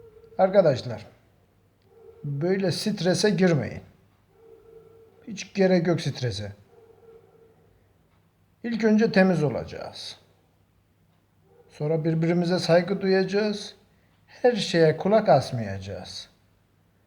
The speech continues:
Bir de fırsatçılara fırsat vermeyeceğiz. Yapacağımız şeyler bunlar yani. Bu kadar basit.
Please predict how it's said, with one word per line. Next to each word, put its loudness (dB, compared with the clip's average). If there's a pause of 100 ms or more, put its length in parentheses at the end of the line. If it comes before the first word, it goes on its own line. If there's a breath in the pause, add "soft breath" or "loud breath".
(580)
Bir -4
de -2 (560)
fırsatçılara 0 (680)
fırsat -4
vermeyeceğiz. -2 (720)
Yapacağımız -2
şeyler 0
bunlar 2
yani. -2
Bu -2
kadar 8
basit. 4